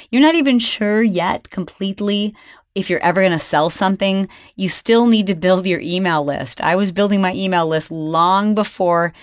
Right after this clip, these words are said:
I wrote my first book, and I encourage you to do the same. I-, if you don't have anything to sell, that's okay. You still wanna continue the relationship, I assume, because you're just that kind of person. You wanna help people. You wanna help people who are just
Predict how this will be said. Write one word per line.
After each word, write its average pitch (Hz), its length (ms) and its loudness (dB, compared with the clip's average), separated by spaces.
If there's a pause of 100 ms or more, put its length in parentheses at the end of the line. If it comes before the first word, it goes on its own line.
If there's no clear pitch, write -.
(240)
I 165 80 -2
wrote 160 220 2
my 151 320 -2
first - 440 -6
book, 135 340 -6
and 139 300 -6
I 139 180 -4
encourage 147 600 -4
you 147 360 -2 (420)
to 160 100 -8
do 151 160 0
the 151 100 -2
same. 139 500 -4
I-, - 280 -20
if 147 400 -2
you 156 100 0
don't 180 360 0
have 190 100 4
anything 190 260 2
to 185 80 0
sell, 180 240 2
that's 175 180 0
okay. 175 380 0 (280)
You 170 120 -4
still 185 460 2
wanna 175 200 0
continue 170 480 -4
the 165 100 -4
relationship, 156 580 -2
I 143 80 0
assume, 180 400 -4
because 170 440 -4 (440)
you're 180 260 2
just 185 240 -2
that 190 140 0
kind 190 180 0
of 185 80 -4
person. 233 320 -2
You 165 80 -2
wanna 170 160 2
help 233 300 0
people. 139 340 -8
You 147 120 -2
wanna 165 120 -2
help 170 240 -6
people 170 280 -8
who 160 120 -6
are 151 80 -4
just 143 480 -6